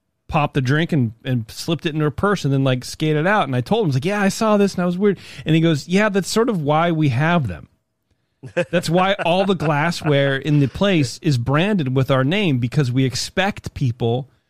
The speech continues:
to steal a certain amount of it, and then that we, we just write it off as, like, an advertising thing.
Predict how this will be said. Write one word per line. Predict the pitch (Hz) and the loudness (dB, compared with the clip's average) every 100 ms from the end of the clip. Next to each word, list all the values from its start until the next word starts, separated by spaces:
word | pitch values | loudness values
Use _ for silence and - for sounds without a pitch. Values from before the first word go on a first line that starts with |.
| _ _ | _ _
to | 185 | -6
steal | - 240 262 220 | -6 -4 -2 0
a | |
certain | - 180 180 | 0 -2 0
amount | 165 170 185 | 0 0 0
of | 110 | 0
it, | 110 113 - | -2 -4 -2
and | 143 | 2
then | 143 | 2
that | 139 139 170 | 2 0 -4
we, | 143 | -2
we | 131 143 | 2 2
just | 135 113 | 2 0
write | 117 117 | 0 2
it | |
off | 113 107 | 0 -2
as, | 113 | -2
like, | 113 | -2
an | 123 | 0
advertising | 135 185 180 - 104 98 90 | 2 2 0 0 -2 -2 -6
thing. | - 78 | -10 -18